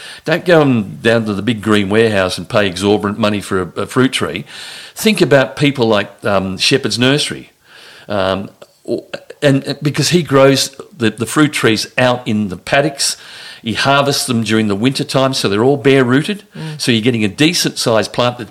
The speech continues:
Speaker 1: will possibly give you fruit the following season.
Speaker 2: Fantastic.
Speaker 1: Um, you know, and you pick
Speaker 2: Yeah.
Speaker 1: those up really, really cheaply.
Speaker 2: Yep, yep.
Speaker 1: Bare rooted stock. It's a
Speaker 2: Yep.
Speaker 1: great way of buying it.
Speaker 2: Yep.
Speaker 1: Um, you know, it's just cheap and
Speaker 2: Cheap
Speaker 1: great.
Speaker 2: and cheerful.
Speaker 1: Yep.
Speaker 2: Okay. Now,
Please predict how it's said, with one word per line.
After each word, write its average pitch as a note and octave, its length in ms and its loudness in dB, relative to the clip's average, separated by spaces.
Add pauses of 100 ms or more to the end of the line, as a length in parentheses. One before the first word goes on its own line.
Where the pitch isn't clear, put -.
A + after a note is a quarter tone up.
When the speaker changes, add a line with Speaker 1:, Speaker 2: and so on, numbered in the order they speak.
(120)
Speaker 1:
will A2 100 -4
possibly A2 560 -2 (120)
give A#2 180 -4
you G2 140 -6
fruit B2 360 0 (300)
the - 80 -2
following C#3+ 480 2
season. G3 640 -4
Speaker 2:
Fantastic. C#3+ 640 -14 (120)
Speaker 1:
Um, C#3 420 0
you D#3 80 -4
know, D3+ 220 4
and E3 100 0
you D#3+ 80 2
pick D#3 140 -6
Speaker 2:
Yeah. C#3+ 60 -2
Speaker 1:
those C3+ 200 2
up C3 180 0
really, D#3 440 2
really D3 200 2
cheaply. - 600 -2
Speaker 2:
Yep, D#3+ 300 -8
yep. D3+ 100 -2
Speaker 1:
Bare C#3+ 160 8
rooted C#3+ 300 0
stock. - 340 0
It's - 140 -6
a - 20 -2
Speaker 2:
Yep. - 100 -2
Speaker 1:
great C3 220 4
way B2+ 140 2
of A2+ 80 -4
buying C3 300 2
it. D#2 100 -14 (140)
Speaker 2:
Yep. D#3 220 -6 (380)
Speaker 1:
Um, A#2+ 300 -8
you A#2+ 80 -10
know, C3 100 -6
it's B2+ 140 -8
just C#3 180 -4
cheap D3+ 320 0
and B2 340 -2 (880)
Speaker 2:
Cheap - 140 2
Speaker 1:
great. E3+ 120 4
Speaker 2:
and G#3+ 80 -2
cheerful. A3+ 480 0 (160)
Speaker 1:
Yep. F#3+ 180 -2
Speaker 2:
Okay. G#3+ 420 0 (260)
Now, B3 340 2